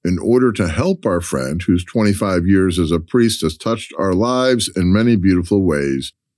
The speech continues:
The priest paused. He'd recently rented a post office box in the town of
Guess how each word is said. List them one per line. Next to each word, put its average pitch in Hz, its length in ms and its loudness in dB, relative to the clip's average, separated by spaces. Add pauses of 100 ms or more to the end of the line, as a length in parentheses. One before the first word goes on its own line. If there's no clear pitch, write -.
(300)
The 87 100 0
priest 95 420 0
paused. 82 540 -2 (320)
He'd 117 160 0
recently 113 460 4
rented 98 360 0
a 80 120 2
post - 400 -2
office 78 320 -4
box 64 480 -4
in 92 100 4
the 95 80 2
town 107 320 2
of 90 140 0